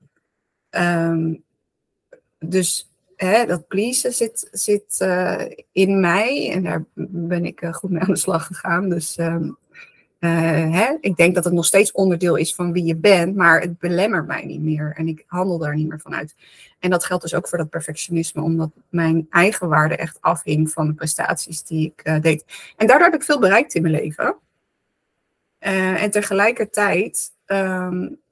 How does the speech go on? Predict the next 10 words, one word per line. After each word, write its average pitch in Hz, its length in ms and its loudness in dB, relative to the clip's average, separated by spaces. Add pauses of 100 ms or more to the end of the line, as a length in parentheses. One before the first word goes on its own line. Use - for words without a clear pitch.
(880)
eh, - 500 -4
en 208 80 0
dat 226 100 0
heb 226 120 0
ik - 80 0
ook 220 180 -2
moeten 208 260 -2
leren 208 340 2
als 190 340 -2
coach. 202 440 0